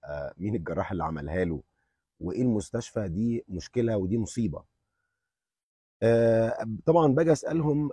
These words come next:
الفكرة، آه، يعني ده سببه إيه؟ آه، بيقولوا لي إن هم كانوا، آه، فاتحين الفيسبوك أو فاتحين، آه، أبليكيشن والدكتور ظهر لهم.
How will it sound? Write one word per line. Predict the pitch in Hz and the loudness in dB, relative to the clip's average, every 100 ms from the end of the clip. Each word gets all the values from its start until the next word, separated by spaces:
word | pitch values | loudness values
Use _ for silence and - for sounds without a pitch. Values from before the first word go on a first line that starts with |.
| 107 | -4
الفكرة، | 104 - 139 120 110 | -2 -2 -2 -2 -2
آه، | 110 107 98 98 92 87 85 78 - _ _ _ _ _ _ 82 | -2 -4 -4 -4 -2 -4 -6 -10 -16 _ _ _ _ _ _ -4
يعني | 92 98 | -2 0
ده | 98 - | 0 0
سببه | - 135 107 98 | 2 2 2 0
إيه؟ | 98 82 73 _ | 0 0 -6 _
آه، | 87 87 87 87 | -8 -6 -6 -6
بيقولوا | 85 101 120 147 | -6 -2 0 2
لي | 147 | 0
إن | 139 139 | -2 -4
هم | 131 147 147 143 139 | -2 -2 -2 -2 -4
كانوا، | 139 143 143 143 139 147 | -4 -4 -4 -4 -4 -4
آه، | 139 123 120 117 - _ _ _ - | -6 -8 -10 -10 -16 _ _ _ -10
فاتحين | 120 147 139 | -6 -2 -2
الفيسبوك | 117 131 117 123 135 | 0 -2 -2 -4 -4
أو | 117 | -6
فاتحين، | 117 113 - 127 123 117 | -8 -10 -6 -6 -4 -6
آه، | 95 95 - 110 - | -6 -6 -4 -6 -8
أبليكيشن | 95 - 120 123 131 | -10 -4 -4 -4 -6
والدكتور | 123 110 113 - - 117 | -4 -4 -4 -6 -6 -4
ظهر | 95 82 78 | -4 -4 -6
لهم. | 80 67 | -8 -12